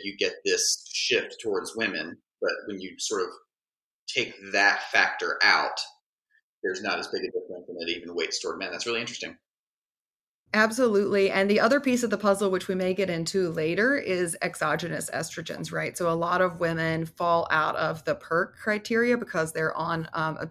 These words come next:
Speaker 2: oral contraceptive pills. Um, and so the combination of exogenous estrogens and peripartum probably makes up that very small difference that we see. But that's accounted for in, in a lot of these criteria. So we don't have to just assume that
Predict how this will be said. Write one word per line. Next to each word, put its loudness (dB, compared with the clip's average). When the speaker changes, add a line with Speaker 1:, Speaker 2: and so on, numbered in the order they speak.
Speaker 2:
oral 4
contraceptive -4
pills. -2
Um, 4
and -4
so 6
the 6
combination 4
of -4
exogenous 0
estrogens -4
and -10
peripartum 0
probably 2
makes -4
up -4
that -2
very 0
small -6
difference -4
that 0
we -2
see. -2
But 6
that's 6
accounted 0
for 0
in, -2
in -6
a -2
lot 4
of -2
these -6
criteria. -2
So -6
we -4
don't 0
have 4
to -8
just -6
assume -6
that -4